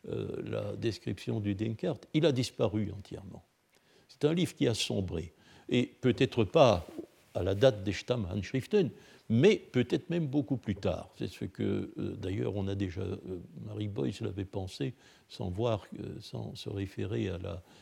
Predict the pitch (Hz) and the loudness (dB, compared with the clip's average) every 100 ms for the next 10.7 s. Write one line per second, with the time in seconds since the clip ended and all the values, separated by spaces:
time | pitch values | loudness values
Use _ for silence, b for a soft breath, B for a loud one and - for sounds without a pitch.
0 | B B - - - - - - - - | B B -12 -10 -10 -10 -12 -12 -10 -10
1 | - - 98 101 95 90 - _ - - | -6 -2 0 0 -2 -4 -6 _ -20 -10
2 | 95 87 - 117 90 95 95 - - 180 | -6 -6 -2 -2 -2 -4 -6 -6 -2 -2
3 | 151 104 - 123 101 95 107 104 - B | 0 -4 -6 -6 -4 -2 0 -2 -4 B
4 | B - 92 104 92 107 90 - 101 - | B -2 -2 -2 -4 -4 -2 -2 -2 -2
5 | 92 - 90 110 - 92 95 92 92 92 | -6 -6 -2 -2 0 -2 -2 -2 -4 -4
6 | 117 117 98 90 - 98 - - 87 92 | -2 -2 -2 -4 -6 -8 -8 -10 -8 -6
7 | 98 98 95 92 101 92 92 90 104 110 | -6 -4 -6 -4 -6 -6 -6 -4 -2 -2
8 | 92 87 95 - B B B 90 - 92 | -2 -4 -8 -12 B B B -6 -2 -2
9 | 87 87 - 110 110 101 95 B B B | -2 -4 -2 0 0 0 -2 B B B
10 | B - 82 - - 98 | B -12 -10 -10 -6 -6